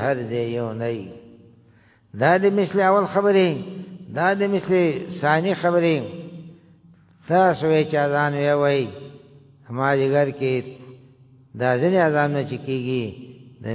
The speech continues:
مثل اول اورو درک نه لګي. ته خو ودرېږه، خپل سوری صحیح کا. بیا د هغه سره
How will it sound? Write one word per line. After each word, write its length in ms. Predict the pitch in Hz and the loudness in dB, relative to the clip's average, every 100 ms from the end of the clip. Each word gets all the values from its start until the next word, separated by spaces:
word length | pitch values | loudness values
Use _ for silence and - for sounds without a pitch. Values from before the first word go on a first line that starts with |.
| 120 131 | -4 -2
مثل 280 | 139 131 131 | -4 -2 0
اول 280 | 123 131 143 | 2 2 0
اورو 220 | 127 123 | 0 -2
درک 320 | 123 180 208 | 0 0 0
نه 60 | 190 | 0
لګي. 300 | 160 143 135 - - - - - - - _ _ _ | -2 0 -2 -6 -14 -18 -20 -20 -20 -20 _ _ _
ته 80 | - | -14
خو 140 | 95 131 | -4 0
ودرېږه، 560 | 175 175 170 151 156 139 104 - - - | 2 2 2 2 2 0 -4 -14 -18 -20
خپل 240 | - 139 135 | -8 -4 -4
سوری 420 | - 175 185 175 | -2 2 4 2
صحیح 300 | 151 151 165 160 | 0 0 0 2
کا. 160 | 156 151 117 - - - - - _ _ _ | 2 2 0 -8 -14 -18 -20 -20 _ _ _
بیا 320 | 107 117 147 147 | -6 0 2 4
د 60 | |
هغه 320 | 135 160 180 | 4 4 2
سره 300 | 185 175 180 | 0 2 4